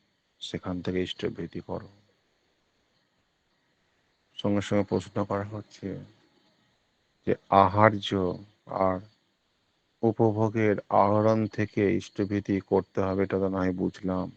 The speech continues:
ঠাকুর, কিন্তু এই ইষ্টভীতির পরিমাণ কতটা হওয়া প্রয়োজন?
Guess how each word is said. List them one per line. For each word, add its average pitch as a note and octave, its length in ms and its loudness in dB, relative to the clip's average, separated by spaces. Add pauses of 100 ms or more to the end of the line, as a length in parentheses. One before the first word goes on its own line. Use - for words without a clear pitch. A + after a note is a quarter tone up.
ঠাকুর, F#2+ 460 -2 (2250)
কিন্তু G2 600 0
এই F#2+ 280 2
ইষ্টভীতির G#2 640 -2 (100)
পরিমাণ G2 560 0 (140)
কতটা G2 420 0
হওয়া G#2 300 -2
প্রয়োজন? G2+ 640 0